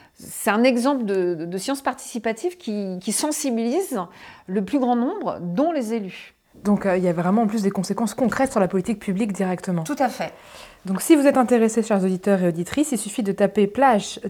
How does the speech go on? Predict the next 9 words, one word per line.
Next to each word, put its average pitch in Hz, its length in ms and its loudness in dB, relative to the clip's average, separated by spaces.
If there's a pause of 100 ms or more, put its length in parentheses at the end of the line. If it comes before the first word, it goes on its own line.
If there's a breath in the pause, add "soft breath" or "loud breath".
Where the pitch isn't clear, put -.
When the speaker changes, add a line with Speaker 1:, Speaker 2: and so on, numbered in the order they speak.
Speaker 2:
tiret 196 440 2
vivante, 202 640 0
le 175 180 -4
tout 226 260 -10
au 196 60 0
pluriel, 170 640 0
point 262 260 2
F - 140 -2
R. 269 320 4